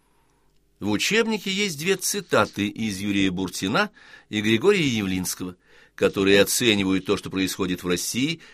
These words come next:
с двухтысячного года, как государственный переворот с перспективой установления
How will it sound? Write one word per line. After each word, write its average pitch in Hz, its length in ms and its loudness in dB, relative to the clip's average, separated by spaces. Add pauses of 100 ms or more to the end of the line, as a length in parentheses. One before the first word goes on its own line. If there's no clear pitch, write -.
с 98 80 -12
двухтысячного 131 800 0
года, 123 320 -2 (320)
как 117 340 2
государственный 120 880 0
переворот 92 640 0 (280)
с - 120 -8
перспективой 110 720 -2
установления 117 720 0